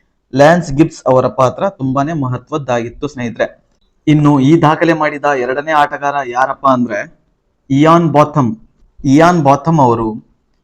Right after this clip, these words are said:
ಮೂಲತಃ ಇಂಗ್ಲೆಂಡಿನವರಾಗಿದ್ದು, ಸಾವಿರದ ಒಂಬೈನೂರ ಎಪ್ಪತ್ತಾರರಿಂದ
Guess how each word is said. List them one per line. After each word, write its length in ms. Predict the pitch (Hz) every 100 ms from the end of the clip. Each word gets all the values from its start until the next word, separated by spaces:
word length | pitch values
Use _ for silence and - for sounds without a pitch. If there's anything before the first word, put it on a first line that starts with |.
| 131
ಮೂಲತಃ 400 | 147 156 151 147
ಇಂಗ್ಲೆಂಡಿನವರಾಗಿದ್ದು, 1300 | 139 139 160 151 147 135 131 127 113 127 113 120 _ - -
ಸಾವಿರದ 240 | 131 147
ಒಂಬೈನೂರ 500 | 147 139 143 160 156
ಎಪ್ಪತ್ತಾರರಿಂದ 1000 | 151 135 117 151 - 123 143 151 143 131